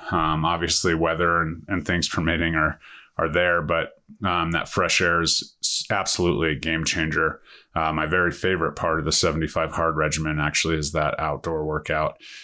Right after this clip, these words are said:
because it, it just clears the soul. So if you can get that in early, that's absolutely the case. The way my schedule works out, I do the,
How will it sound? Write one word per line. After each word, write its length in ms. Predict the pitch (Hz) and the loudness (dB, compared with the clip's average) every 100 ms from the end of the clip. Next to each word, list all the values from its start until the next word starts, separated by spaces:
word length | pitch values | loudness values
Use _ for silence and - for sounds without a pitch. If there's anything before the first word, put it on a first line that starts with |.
| - - | -10 -4
because 340 | 80 87 76 | -2 0 0
it, 260 | 78 - - _ | 0 -2 -8 _
it 200 | 87 73 | -8 -4
just 400 | - 90 80 - | 0 0 0 -2
clears 400 | - 85 78 76 | -2 0 0 -2
the 100 | 78 | -2
soul. 420 | - - 80 71 | -2 2 2 0
So 200 | 71 - | 0 0
if 120 | 80 95 | 0 0
you 80 | |
can 140 | 82 87 | -2 0
get 160 | 82 | -2
that 220 | 82 95 87 | 0 0 2
in 180 | 87 | 2
early, 480 | 87 87 90 87 87 - - | 4 4 4 2 -2 -4 -2
that's 240 | 78 82 | 0 0
absolutely 500 | 78 - 87 60 78 | 0 0 0 -2 -4
the 60 | 76 | -4
case. 500 | - 98 92 - - - - - | -2 0 0 -2 -6 -14 -12 -2
The 60 | |
way 80 | 80 | 0
my 160 | 82 85 | 2 2
schedule 380 | - 90 82 85 | 0 0 0 2
works 220 | 82 - | 2 0
out, 200 | 85 82 | 0 0
I 80 | 78 | 0
do 260 | 78 76 | 0 -2
the, 400 | 73 76 73 73 | -2 -2 -2 -4